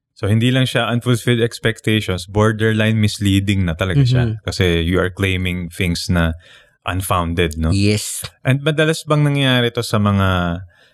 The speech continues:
Speaker 1: um, you know, na-, nag-hire ka lang ng kung sino-sinong marketer and walang communication with the
Speaker 2: Yeah.
Speaker 1: store client or kahit sino pwede mangyari to?
Speaker 2: Yeah, even no, no knowledge about the product at all.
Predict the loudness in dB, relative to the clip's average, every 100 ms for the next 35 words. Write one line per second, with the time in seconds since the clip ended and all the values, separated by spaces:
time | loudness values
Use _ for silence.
0 | _ _ _ -4 -2 0 2 2 2 2
1 | 0 0 0 -2 -2 -4 -4 -4 -2 -2
2 | -2 -4 -2 -2 -2 0 0 0 0 -2
3 | -4 -2 0 0 -2 -8 _ -18 -16 -16
4 | -18 -6 -2 -2 -2 -6 -4 -4 -4 -4
5 | -2 -2 -2 -2 -2 -2 -2 -2 -2 -2
6 | -4 -6 -6 -4 -2 -2 -2 -4 0 0
7 | 0 -4 _ _ _ -2 0 2 -2 -4
8 | -12 _ _ _ _ _ _ -4 -4 -2
9 | 0 0 0 0 2 2 2 0 -4 -6
10 | -4 -4 -4 -4 0 2 2 2 -2 -2
11 | -2 0 0 0 0 0 -2 -2 -2 -2
12 | -2 -4 -6 -2 2